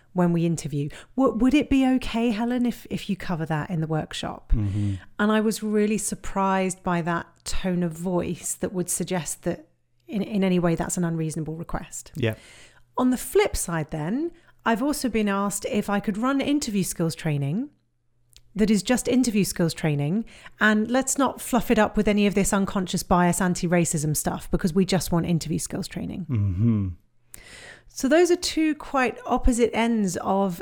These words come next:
Speaker 1: a similar question, which is, how much does unconscious bias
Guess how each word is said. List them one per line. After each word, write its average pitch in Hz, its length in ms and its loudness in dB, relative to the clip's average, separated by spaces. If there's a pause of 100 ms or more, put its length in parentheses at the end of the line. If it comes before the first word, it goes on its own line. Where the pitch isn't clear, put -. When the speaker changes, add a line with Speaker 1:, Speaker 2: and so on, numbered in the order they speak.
Speaker 1:
a 196 160 0
similar 302 460 2
question, 180 600 0
which 185 220 -4
is, 185 580 2 (1000)
how - 280 0
much 294 440 2
does 214 160 -2
unconscious 220 480 -2
bias 214 640 0